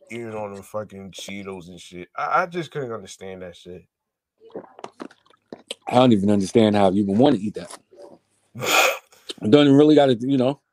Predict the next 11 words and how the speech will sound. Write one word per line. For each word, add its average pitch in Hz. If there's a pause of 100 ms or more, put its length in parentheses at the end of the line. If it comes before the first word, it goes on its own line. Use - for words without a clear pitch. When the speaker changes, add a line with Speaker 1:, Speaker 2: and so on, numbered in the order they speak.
(240)
Speaker 2:
it -
doesn't 147
really 151
have 139
a 92
taste. 143
It's 117
just - (560)
heat. - (1000)
Speaker 1:
Yeah, 165
exactly, 156